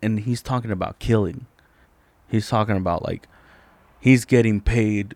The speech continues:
wherever the hell he's going, whether he's opening for Joe Coy or,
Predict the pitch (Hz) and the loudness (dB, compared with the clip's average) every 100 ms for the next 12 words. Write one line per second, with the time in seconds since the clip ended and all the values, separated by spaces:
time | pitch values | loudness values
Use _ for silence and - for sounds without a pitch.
0 | - - 107 104 117 135 113 113 117 110 | -18 -8 -4 -2 0 2 2 2 2 2
1 | 110 104 - 101 104 95 98 98 101 104 | -2 -2 -2 0 0 -2 -4 -4 -4 -6
2 | 101 107 107 104 98 92 - 104 101 - | -4 -4 -2 -4 -6 -10 0 2 2 0
3 | 107 104 104 101 90 95 95 | 0 2 2 0 -2 -4 -6